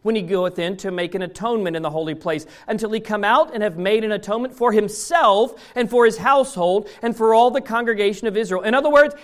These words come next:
he's all by himself in there with God, performing this work.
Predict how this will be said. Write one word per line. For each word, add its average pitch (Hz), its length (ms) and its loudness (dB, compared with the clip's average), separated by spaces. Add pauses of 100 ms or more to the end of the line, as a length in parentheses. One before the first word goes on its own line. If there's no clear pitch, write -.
he's 233 200 2
all 302 240 10
by 311 180 10
himself 262 520 4
in 160 140 -4
there 139 180 -2
with 135 180 -8
God, 101 300 -8 (1080)
performing 151 500 -4
this 123 220 -12
work. 110 380 -20